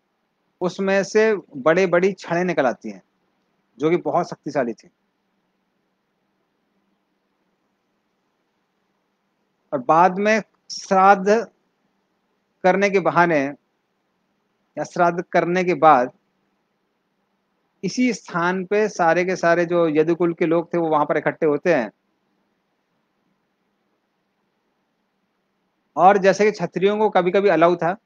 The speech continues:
कि कभी-कभी वो लोग मदिरा पान कर सकते थे, और कभी-कभी यज्ञ में चढ़ाया हुआ जो पशु है, उसको भक्षण कर सकते थे, उसको खा सकते थे, ये कभी-कभी अलाउ था।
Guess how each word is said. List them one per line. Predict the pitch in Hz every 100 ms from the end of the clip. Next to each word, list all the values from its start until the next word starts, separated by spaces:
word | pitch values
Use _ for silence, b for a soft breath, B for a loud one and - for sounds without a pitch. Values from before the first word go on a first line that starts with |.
| _ _ _
कि | 147
कभी-कभी | 165 160 175 175
वो | 175
लोग | 175
मदिरा | 156 151 165
पान | 156 160
कर | 156
सकते | 160 - 139
थे, | 147 - _ _ _ _ _ _ _ _ _ _ _ _ _ _ _ 143
और | 143
कभी-कभी | 175 175 185 185 165
यज्ञ | 170 180
में | 190
चढ़ाया | 180 170 170
हुआ | 170 170
जो | 165 170 165 156 139 - -
पशु | 156 196
है, | 180
उसको | 151 196
भक्षण | 147 139 170
कर | 151
सकते | 143 123 123
थे, | 123
उसको | 135
खा | - 127
सकते | - 110
थे, | - 90 _ _ _ -
ये |
कभी-कभी | 131 139 135 131
अलाउ | 123 123
था। | 120